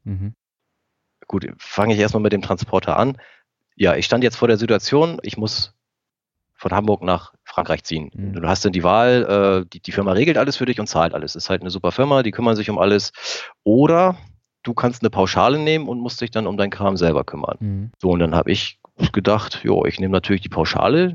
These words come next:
Speaker 2: die recht üppig ausfällt, und guck mal, wie ich mein Zeug nach Frankreich kriege. Dann hab ich mir ein,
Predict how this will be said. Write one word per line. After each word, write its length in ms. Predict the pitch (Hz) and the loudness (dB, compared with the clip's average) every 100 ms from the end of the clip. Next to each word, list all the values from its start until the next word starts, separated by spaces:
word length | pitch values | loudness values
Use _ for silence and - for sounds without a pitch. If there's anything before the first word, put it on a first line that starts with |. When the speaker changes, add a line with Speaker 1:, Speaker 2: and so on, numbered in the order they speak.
| 147 | -4
Speaker 2:
die 80 | 113 | -2
recht 260 | 127 127 | -2 -4
üppig 340 | 143 143 147 - | -4 -2 -2 0
ausfällt, 640 | 147 - - 151 156 - _ | -2 -2 0 2 2 -2 _
und 360 | - 123 127 120 - | 2 4 4 0 -4
guck 160 | 127 | -2
mal, 160 | 123 117 | 2 4
wie 60 | 117 | 2
ich 100 | 120 | 2
mein 140 | 117 | 0
Zeug 280 | 113 113 - | 2 0 0
nach 160 | 110 113 | -4 0
Frankreich 400 | 180 160 - - | -2 -2 -8 -10
kriege. 320 | - 127 107 | -12 -12 -10
Dann 140 | 85 | -10
hab 120 | 82 82 | -8 -8
ich 240 | - - | -10 -6
mir 120 | 92 | -4
ein, 300 | 82 78 76 | -2 -4 -12